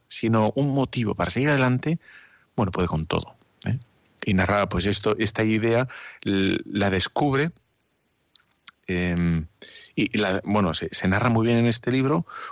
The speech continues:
cómo todos los, tantísima gente en los campos de concentración fueron capaces de sobrevivir porque tenían una familia fuera del campo de concentración, y eso era la fuerza, ¿eh? que les ayudaba a,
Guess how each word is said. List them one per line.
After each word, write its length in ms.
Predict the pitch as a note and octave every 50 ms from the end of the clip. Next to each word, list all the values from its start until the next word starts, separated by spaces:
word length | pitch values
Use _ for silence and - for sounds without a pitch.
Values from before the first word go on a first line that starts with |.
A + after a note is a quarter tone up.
| - -
cómo 240 | - A2+ B2 C3
todos 200 | B2 - A#2+ B2
los, 380 | A#2+ A2 G#2 G2+ F#2 - - - - - - _ _ _
tantísima 560 | - G2 F#2+ F#2+ - - D3 - - C3+ B2 A2+
gente 320 | - - C#3 C3+ B2 G2+
en 60 | F#2
los 120 | F2 E2+ -
campos 280 | - A2 A2 A#2 A2
de 80 | A#2 A2+
concentración 800 | B2 A#2+ A2+ - B2+ B2 B2 B2 B2 A#2+ - C3+ C#3 D3 D#3+ D#3 - - - - - - - -
fueron 280 | _ - A#2 B2 C3+ C3+
capaces 420 | - C#3 B2+ D3+ C3+ B2+ G#2 F#2
de 200 | G2 F#2+ F#2+ - -
sobrevivir 960 | - - - - - - A2+ A2+ A2+ A2 G#2 G#2+ A2 G#2+ A2 G#2+ B2+ E3+ F3+
porque 240 | - C3 A2+ - G#2
tenían 400 | - G#2+ A2+ C3+ D#3 E3+ F3 E3+ - - - - - _ _ _
una 200 | - B2+ C#3+ -
familia 540 | - - G2 G#2+ B2 A2+ F#2 F2+ - - - - _ _
fuera 360 | - - - - A2+ G2+ F#2+
del 120 | F#2 F2+ -
campo 240 | - F#2+ F#2 G2
de 40 | F#2+
concentración, 720 | - F#2+ F2+ F2 - G2 F#2+ F#2 G2 G2 F#2+ - A#2 G#2+ -
y 120 | - C3 C3+
eso 160 | D3+ - -
era 120 | D#3+ D#3+
la 140 | C#3+ A#2+ G#2+
fuerza, 840 | - - - - - D#3 F3 F3+ F3+ D3+ - - - - D3+ F3 G3+ - _ _ _ _ _ _ -
¿eh? 160 | A2+ C3 E3+ - _ _ _ _ _ _ _ _ _
que 120 | - - G#2
les 200 | G2+ F#2+ - G#2
ayudaba 460 | G2 G2 F#2+ A2 B2+ C3+ C3 B2+ -
a, 480 | - G2 F#2 F#2 F#2 F#2 F#2+ G2 F#2+